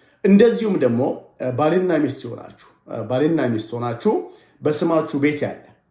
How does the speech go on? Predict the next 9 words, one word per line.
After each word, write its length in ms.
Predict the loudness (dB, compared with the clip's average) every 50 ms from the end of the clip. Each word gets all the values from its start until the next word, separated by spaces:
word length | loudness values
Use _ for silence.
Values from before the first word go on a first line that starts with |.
| _ _ -12
በስማችሁ 520 | -12 -10 -8 -6 -4 -4 -4 -4 -6 -2
ቤት 220 | 0 2 2 2 2
ያለ 240 | 0 -2 -2 -2 -2 -2 -2 -4 -8 -12 -20 -20 _ -6
ነገ 200 | -2 0 2 4 4 4
ጠዋት 280 | 2 2 0 0 0 0
የወራሽነት 640 | 0 2 2 2 2 0 -2 -2 -4 -4 -4 -4 -4 -4 -2
ዶክሜንት 440 | 0 0 0 0 0 0 0 0 -2 -8
ጽፋችሁ 480 | -14 -14 -8 -4 -2 -2 -2 -2 -2 -2
ያላስቀመጣችሁ 880 | -2 -2 -2 -4 -4 -4 -4 -4 -2 -2 -2 -2 -2 -2 -2 -2 -2